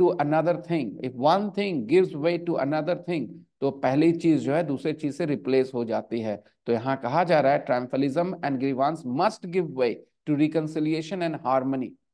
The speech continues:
यानी कि ये जो, जो एक तरफ है जबरदस्त ट्रायम्फलिज्म, पूरा जोश है जीत का, और एक तरफ है ग्रीवांस कि गलत हुआ है,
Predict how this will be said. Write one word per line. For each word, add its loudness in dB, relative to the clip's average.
यानी 4
कि -2
ये 4
जो, 0
जो -4
एक 0
तरफ 4
है 4
जबरदस्त 0
ट्रायम्फलिज्म, 2
पूरा -2
जोश 2
है 0
जीत -4
का, 2
और 0
एक 0
तरफ -2
है -2
ग्रीवांस 0
कि -8
गलत 4
हुआ 2
है, 0